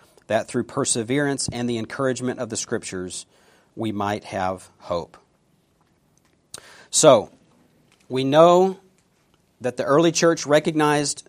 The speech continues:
the standing canon of the Old Testament. We know that the Lord intended for the New, Ch-, New Testament church to be built upon the word of the apostles,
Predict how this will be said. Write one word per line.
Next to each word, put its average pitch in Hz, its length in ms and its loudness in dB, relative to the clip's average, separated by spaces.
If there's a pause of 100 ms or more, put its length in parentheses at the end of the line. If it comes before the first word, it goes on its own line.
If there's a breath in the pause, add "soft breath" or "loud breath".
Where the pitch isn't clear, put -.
the 120 120 -6
standing 139 540 -2
canon 123 420 -4
of 120 160 -10
the 120 100 0
Old 123 140 0
Testament. 107 500 -6
We 113 140 -6
know 127 260 2
that 147 140 -4
the 151 80 0
Lord 135 280 2
intended 131 440 -4
for 139 100 -6
the 127 80 -4
New, 127 140 -2
Ch-, - 180 -12
New 120 160 -6
Testament 135 380 -6
church 113 320 -6
to 113 100 -10
be 107 120 -6
built 123 280 0
upon 131 300 -4
the 120 80 -2
word 120 240 0
of 120 60 -8
the 135 100 -4
apostles, 113 680 -4